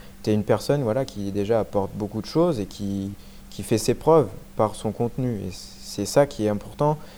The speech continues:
Et au moins, t'auras un support, t'auras une preuve à prou-, à montrer au,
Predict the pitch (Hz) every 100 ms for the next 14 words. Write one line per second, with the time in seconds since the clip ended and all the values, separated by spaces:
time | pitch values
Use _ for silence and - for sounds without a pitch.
0 | - 104 104 104 110 151 151 107 104 104
1 | - 135 143 123 92 - 98 98 104 -
2 | 143 135 104 - - 120 110 104 113 -
3 | 147 143 110 98